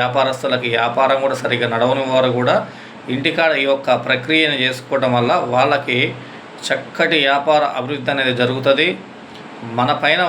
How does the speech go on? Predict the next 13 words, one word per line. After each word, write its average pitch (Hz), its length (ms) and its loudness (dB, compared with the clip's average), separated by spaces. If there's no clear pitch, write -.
ఉన్న 147 140 0
దుష్ట, 127 340 -6
నెగిటివ్ 143 400 0
ఎనర్జీ 135 260 0
ఏదైనా 156 260 2
కానివ్వండి, 131 460 -2
అన్నీ 160 300 -2
కూడా 156 240 4
మనకి 151 300 0
సంపూర్ణంగా 147 640 2
నివారణ 139 420 2
అవుతాయి. 165 240 -2
కనుక 151 220 0